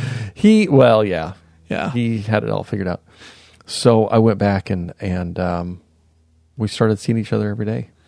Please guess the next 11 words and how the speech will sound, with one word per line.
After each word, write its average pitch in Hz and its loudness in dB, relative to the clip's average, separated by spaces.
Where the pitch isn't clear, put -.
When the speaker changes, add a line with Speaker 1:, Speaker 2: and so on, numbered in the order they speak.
Speaker 2:
And 147 -4
then 165 -6
six 147 -6
months 143 -2
later, 151 -6
you 165 -12
got 160 -8
Speaker 1:
Six 156 2
Speaker 2:
married. 143 4
Speaker 1:
ma-, 120 -8
six, - 0